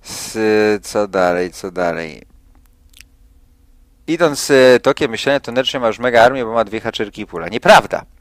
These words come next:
Strun, to nie tak. E, należy rozróżnić dwadzieścia roachy, a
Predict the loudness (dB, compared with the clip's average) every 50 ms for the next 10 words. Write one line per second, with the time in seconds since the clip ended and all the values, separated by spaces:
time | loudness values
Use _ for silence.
0 | _ _ _ -20 -20 _ -16 -10 -6 -4 -4 -4 -4 -8 -12 -8 -2 2 2 2
1 | 0 -2 _ _ _ -20 -20 -20 -20 -20 -20 -20 -20 -20 -20 -20 -20 -20 -20 -20
2 | -20 -20 -20 -20 -20 -20 -20 -20 -20 _ _ _ _ -18 -6 0 4 8 8 8
3 | 8 6 4 -2 -14 -20 -20 -20 -20 -20 -20 _ -20 -20 -20 -20 -20 -20 _ -20
4 | _ -20 -20 -20 _ _ _ _ _ -20 -20 -12 -6 -2 0 2 2 2 2 0
5 | -2 -2 -2 -2 -2 -4 -4 -4 -4 -6 -6 -4 -4 -4 -4 -4 -6 -6 -6 -6
6 | -6 -8 -8 -10 -8 -2 2 2 2 2 0 -2 0 2 4 6 8 8 6 6
7 | 2 -2 -4 0 2 4 4 4 2 0 -4 -6 0 4 6 8 8 8 8 8
8 | 6 6 4